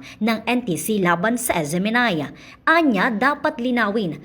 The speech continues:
ng N T C kung ano ang nilabag ng nasabing network upang maiwasan ang mga aligasyon ng panggigipit at pagpigil sa kalayaan ng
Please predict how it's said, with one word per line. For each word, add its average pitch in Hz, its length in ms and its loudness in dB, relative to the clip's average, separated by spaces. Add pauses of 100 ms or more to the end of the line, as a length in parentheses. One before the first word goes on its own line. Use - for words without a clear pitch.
(140)
ng 226 220 0
N 262 180 2
T 254 160 -6
C 226 240 -2
kung 262 240 4
ano 233 400 0
ang 277 160 4
nilabag 254 400 2
ng 240 160 -2
nasabing 214 480 -2
network 202 560 -4 (240)
upang 269 320 4
maiwasan 190 640 0
ang 175 160 -2
mga 165 180 -2
aligasyon 202 640 0 (240)
ng 285 200 2 (100)
panggigipit 220 720 -2 (180)
at 220 240 -2
pagpigil 190 720 0
sa - 160 -2
kalayaan 190 540 0
ng 285 100 0